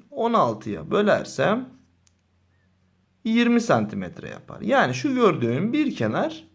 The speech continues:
yirmi santimetre. Bana diyor ki eş karelerden birinin çevresi. Şunun çevresini istiyor. Bir kenarı yirmi. E, yani yirmi çarpı dört, o da eşittir seksen santimetre. Evet, hemen işaretlememizi de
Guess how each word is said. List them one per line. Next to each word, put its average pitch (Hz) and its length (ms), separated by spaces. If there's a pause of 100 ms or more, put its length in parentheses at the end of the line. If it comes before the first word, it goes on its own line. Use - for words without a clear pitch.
(220)
yirmi 302 300
santimetre. 90 640 (480)
Bana 285 220
diyor 302 120
ki - 140
eş 269 220
karelerden 175 560
birinin 214 280
çevresi. 123 600
Şunun 254 400
çevresini 226 580
istiyor. - 460
Bir 233 260
kenarı 175 300
yirmi. 190 480 (640)
E, 165 80
yani 151 360
yirmi 233 340
çarpı 101 420
dört, 233 420 (400)
o 208 140
da 151 80
eşittir 202 600 (340)
seksen 165 680 (160)
santimetre. 110 1000 (240)
Evet, - 320
hemen 135 320
işaretlememizi 104 840
de 202 260